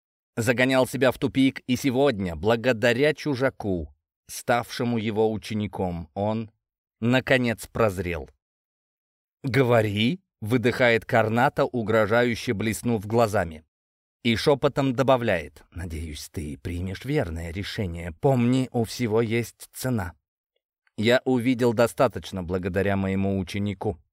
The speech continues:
грохочет Драс Фен, и его голос, напитанный ки, накрывает арену и заглушает шум толпы. О настоящем мире речь пока не идет, слишком глубоки старые раны, слишком долго тянулись нити вражды через века.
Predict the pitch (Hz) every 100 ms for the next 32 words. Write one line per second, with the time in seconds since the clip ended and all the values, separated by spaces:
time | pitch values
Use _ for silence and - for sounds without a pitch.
0 | _ _ 104 117 117 123 110 - 95 101
1 | 95 107 98 - - 143 147 - 127 104
2 | 107 110 110 120 117 - - 107 101 120
3 | 110 107 107 - 117 117 117 117 104 120
4 | 113 110 101 110 104 117 123 131 135 117
5 | 127 123 117 - 127 117 - 113 101 95
6 | 95 90 69 - _ _ _ _ _ _
7 | _ _ _ - 113 123 - 143 160 -
8 | 156 143 147 156 147 147 135 143 - -
9 | 131 143 139 135 135 123 135 95 - 117
10 | - 123 120 107 110 110 - 117 104 -
11 | 113 113 110 113 113 90 80 76 - 135
12 | 135 151 147 135 156 170 160 165 151 147
13 | 143 139 - 135 139 143 123 131 123 117
14 | 120 85 92 87 76 82 - 78